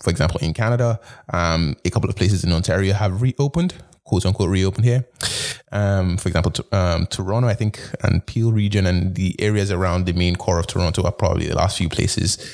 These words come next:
that will reopen. And I believe that's much later, I think the twenty something when they reopen or something like that. Um, the rest of Ontario is open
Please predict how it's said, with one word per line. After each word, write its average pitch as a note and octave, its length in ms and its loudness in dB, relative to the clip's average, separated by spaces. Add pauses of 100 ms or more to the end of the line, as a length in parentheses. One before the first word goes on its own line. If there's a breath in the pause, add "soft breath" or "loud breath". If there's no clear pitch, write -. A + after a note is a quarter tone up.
(480 loud breath)
that - 280 0
will E2 220 0
reopen. F2 420 0
And F2 80 2
I E2+ 60 0
believe E2+ 280 0
that's - 440 -2 (100)
much E2 300 0
later, E2+ 200 0
I F#2+ 60 2
think E2 120 2
the E2 60 0
twenty - 520 -2
something - 400 0 (320)
when - 340 -4
they B1+ 100 0
reopen C2 320 0
or - 60 2
something - 260 -4
like - 60 2
that. - 100 -4 (1600 loud breath)
Um, D3+ 480 2
the B2 100 4
rest B2+ 160 0
of A2+ 60 0
Ontario C3 320 2
is A2 100 2
open C#3 300 0